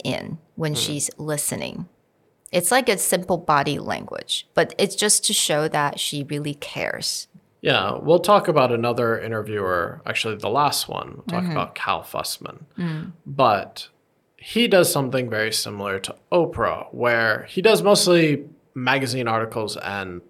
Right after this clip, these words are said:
Speaker 2: podcasts now. So you
Speaker 1: Mm.
Speaker 2: don't see him. So you don't see, like, with Oprah, she'll lean in. But it's just you get a sense with him and Oprah, they're just genuinely interested in the
Speaker 1: Mm.
Speaker 2: person,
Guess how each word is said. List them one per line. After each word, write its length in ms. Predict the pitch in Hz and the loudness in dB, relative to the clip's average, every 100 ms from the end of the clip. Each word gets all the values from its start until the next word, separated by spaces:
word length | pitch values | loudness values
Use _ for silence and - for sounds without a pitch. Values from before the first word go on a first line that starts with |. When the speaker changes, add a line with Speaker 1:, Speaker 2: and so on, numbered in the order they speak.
| - | -4
Speaker 2:
podcasts 680 | 135 117 - - - - | 0 0 -2 -6 -6 -8
now. 180 | - 57 | -10 -8
So 100 | - | -2
you 120 | 123 | 0
Speaker 1:
Mm. 20 | 165 | 4
Speaker 2:
don't 220 | 220 - | 4 2
see 280 | - 226 135 | -2 -2 -2
him. 260 | 98 73 | -4 -6
So 140 | - 117 | -6 -4
you 80 | |
don't 180 | 123 127 | -2 -2
see, 240 | 117 131 113 | -2 -2 0
like, 240 | 101 - | -2 -4
with 120 | 110 | -8
Oprah, 260 | 107 101 92 | -10 -6 -6
she'll 220 | - 104 | -6 -6
lean 180 | 92 117 | -6 -4
in. 200 | 120 98 - _ _ | -6 -8 -14 _ _
But 160 | 147 | 4
it's 160 | 135 - | 4 0
just 320 | 180 170 - | 0 0 -2
you 120 | 135 | -6
get 260 | 139 143 165 | 0 2 4
a 60 | |
sense 580 | 151 - 127 104 87 - | 2 2 2 0 -2 -6
with 200 | - 85 | -6 -8
him 220 | - 113 | -8 -6
and 140 | 95 87 | -6 -6
Oprah, 480 | - 147 139 110 82 | -2 0 0 -4 -4
they're 120 | 131 | -4
just 320 | 143 156 117 110 | -2 -2 -4 -4
genuinely 960 | - 123 139 160 165 160 160 156 151 - - | -2 0 0 2 2 4 2 2 -2 -8 -6
interested 640 | 147 127 131 - 123 107 | -4 -2 -4 -4 -2 -2
in 140 | 101 | -2
the 80 | - | -2
Speaker 1:
Mm. 100 | - - _ | -4 -12 _
Speaker 2:
person, 420 | - 233 - - | 0 0 -4 -8